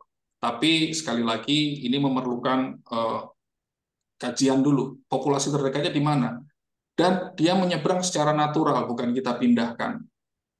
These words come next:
Saya sangat tidak menyarankan, eh, eh, intervensi fisik untuk hal-hal seperti itu, eh,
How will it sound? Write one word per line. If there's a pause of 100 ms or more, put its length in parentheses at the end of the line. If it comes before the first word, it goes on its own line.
(180)
Saya
sangat
tidak
menyarankan, (160)
eh, (280)
eh,
intervensi
fisik (480)
untuk
hal-hal
seperti
itu,
eh,